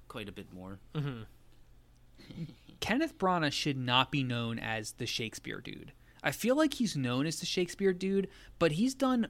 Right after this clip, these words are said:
Speaker 3: probably more non-Shakespeare movies at this point.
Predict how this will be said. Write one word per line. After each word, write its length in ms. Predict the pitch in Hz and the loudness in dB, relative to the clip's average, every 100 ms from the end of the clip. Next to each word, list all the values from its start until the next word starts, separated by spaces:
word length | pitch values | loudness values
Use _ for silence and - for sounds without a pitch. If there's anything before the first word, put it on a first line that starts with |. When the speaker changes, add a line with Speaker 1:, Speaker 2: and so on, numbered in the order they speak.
| - | -4
Speaker 3:
probably 600 | - 143 165 196 190 208 | -2 2 4 2 -2 -2
more 360 | 180 139 143 147 | 0 0 2 0
non-Shakespeare 840 | 131 123 135 135 131 127 - 120 | 2 2 0 0 -2 -2 -2 -6
movies 380 | 123 123 113 123 | -6 -8 -10 -12
at 100 | 117 | -12
this 120 | - | -12
point. 360 | - 123 - | -12 -14 -14